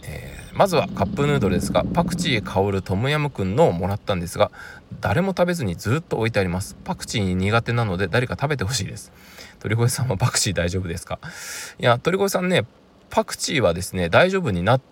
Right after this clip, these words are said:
たんですよ。もう本当にタイに昨年、一昨年とですね、何回も行かせてもらってる時にですね、それまで苦手だったんですけど、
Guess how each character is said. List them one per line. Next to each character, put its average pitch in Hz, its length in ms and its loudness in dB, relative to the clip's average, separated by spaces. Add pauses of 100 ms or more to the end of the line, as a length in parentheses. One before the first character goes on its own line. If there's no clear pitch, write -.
(180)
た 87 120 0
ん 80 60 -10
で - 60 -14
す - 80 -12
よ。 - 120 -12 (560)
も 120 100 -4
う - 20 0
本 160 160 -2
当 175 80 -4
に 165 140 -2
タ 220 180 6
イ 180 100 2
に 95 340 -2
昨 - 360 -4
年、 131 240 2
一 117 80 -2
昨 135 260 0
年 104 160 0
と 85 120 -8
で 78 80 -8
す - 80 -14
ね、 92 100 -4
何 107 220 0
回 127 140 4
も 92 60 0
行 87 80 -4
か 98 120 -4
せ 95 100 -4
て 90 80 -6
も 92 160 0
ら 92 80 2
っ 87 60 -2
て - 160 -4
る 87 100 -2
時 87 220 -6
に 69 60 -10
で 64 100 -12
す - 80 -18
ね、 - 160 -8
そ - 120 -4
れ 180 60 0
ま 196 140 2
で 120 80 2
苦 98 260 4
手 131 80 -2
だ 135 100 4
っ 131 40 2
た - 120 -2
ん 78 100 -4
で 90 80 -6
す - 60 -6
け 87 100 0
ど、 90 220 6